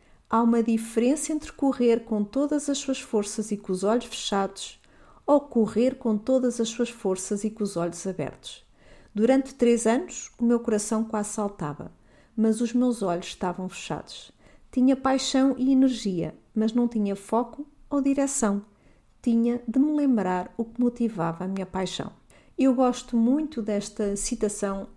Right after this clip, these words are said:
reforça a importância de ter um foco claro e uma direção definida. Paixão e energia são essenciais?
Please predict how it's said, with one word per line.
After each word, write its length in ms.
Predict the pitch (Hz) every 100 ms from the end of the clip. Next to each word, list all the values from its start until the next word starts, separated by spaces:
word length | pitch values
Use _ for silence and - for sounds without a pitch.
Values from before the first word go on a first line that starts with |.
| -
reforça 800 | - 285 277 - 262 262 - 262 -
a 80 | 311
importância 720 | 302 254 - 262 269 262 262
de 100 | 247
ter 240 | - 262
um 80 | 247
foco 560 | 233 - - 285 - - -
claro 460 | 214 190 185 208 -
e 100 | 220
uma 160 | 233 233
direção 560 | 226 220 214 - 208
definida. 640 | 208 - 190 160 - - 160 - - -
Paixão 640 | 233 240 240 - 240 233
e 100 | 226
energia 600 | 220 214 196 214 202 190
são 260 | 185 208 196
essenciais? 1000 | 190 - 180 - 170 180 370 392 - -